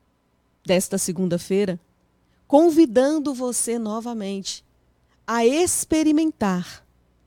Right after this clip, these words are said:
essa busca pelo equilíbrio emocional, que eu particularmente acredito que seja um dos pilares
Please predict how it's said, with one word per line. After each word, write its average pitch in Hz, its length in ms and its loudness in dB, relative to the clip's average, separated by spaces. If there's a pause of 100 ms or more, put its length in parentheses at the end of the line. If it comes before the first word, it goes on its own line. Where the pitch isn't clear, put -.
(240)
essa 214 260 0
busca 196 600 -2 (260)
pelo 220 260 4
equilíbrio 254 720 2
emocional, 170 680 -4 (1400)
que 226 220 2
eu 262 240 8
particularmente 208 960 -6
acredito 202 500 -6
que 220 120 -8
seja 226 480 -2 (420)
um 285 140 2
dos 277 180 -2
pilares 254 560 -2